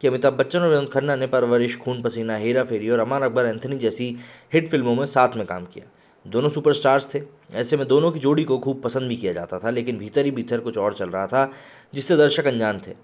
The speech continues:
उस दौर के लोग बताते हैं कि अमिताभ बच्चन अपने सामने विनोद खन्ना की बढ़ती पॉपुलैरिटी के और करियर ग्राफ से ज़्यादा खुश नहीं थे।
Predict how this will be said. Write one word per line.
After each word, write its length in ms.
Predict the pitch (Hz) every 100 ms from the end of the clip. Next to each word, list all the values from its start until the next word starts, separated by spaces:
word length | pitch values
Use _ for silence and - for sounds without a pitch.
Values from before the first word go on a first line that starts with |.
| _ _ _
उस 100 | 107
दौर 220 | 110 135
के 60 | 156
लोग 160 | 160 135
बताते 360 | 123 123 123
हैं 140 | 165 170
कि 60 |
अमिताभ 260 | 151 127 131
बच्चन 300 | 123 123 165
अपने 220 | 143 123
सामने 340 | 113 120 143
विनोद 260 | 131 120 117
खन्ना 220 | 127 139
की 100 | 131
बढ़ती 280 | 120 110 120
पॉपुलैरिटी 540 | 113 98 110 113 120 131
के 300 | 117 123 123 - - -
और 320 | 110 139 147 -
करियर 280 | 151 196 165
ग्राफ 280 | 123 147
से 240 | 151 98 80 -
ज़्यादा 280 | 98 104 98
खुश 320 | 98 120 -
नहीं 180 | 92 87 -
थे। 220 | 80 _